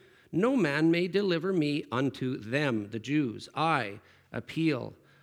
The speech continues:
unto Caesar." No doubt if he had allowed himself to be transported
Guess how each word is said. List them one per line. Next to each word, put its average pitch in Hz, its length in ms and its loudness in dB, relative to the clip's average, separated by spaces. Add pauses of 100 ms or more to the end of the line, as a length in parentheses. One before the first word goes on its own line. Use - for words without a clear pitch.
(180)
unto 120 300 -4
Caesar." 120 640 -4 (1040)
No 131 180 -2
doubt 143 220 0
if 127 120 -4
he 127 120 -4
had 131 120 -4
allowed 127 360 -2
himself 131 460 -4
to 127 60 -14
be 123 100 -6
transported 127 720 -6